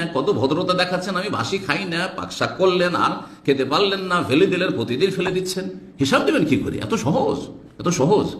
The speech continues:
আমি আমার সফরে বেশ কিছু দিনী ভাইয়েরা, যারা দূর থেকে খুবই কাছের ছিল, দূরে থেকে খুব কাছের ছিল, তারা আমার সাথে বিভিন্ন যে দাওয়াতি সফরগুলো ইউকেতে হইল, তাতে আমার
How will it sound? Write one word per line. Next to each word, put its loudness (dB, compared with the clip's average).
আমি 2
আমার 4
সফরে 4
বেশ 2
কিছু 0
দিনী 2
ভাইয়েরা, 2
যারা 0
দূর 4
থেকে 2
খুবই 2
কাছের -2
ছিল, -10
দূরে 4
থেকে 0
খুব -4
কাছের -4
ছিল, -2
তারা -2
আমার 0
সাথে -4
বিভিন্ন 0
যে -2
দাওয়াতি 2
সফরগুলো 0
ইউকেতে -2
হইল, 4
তাতে 0
আমার 0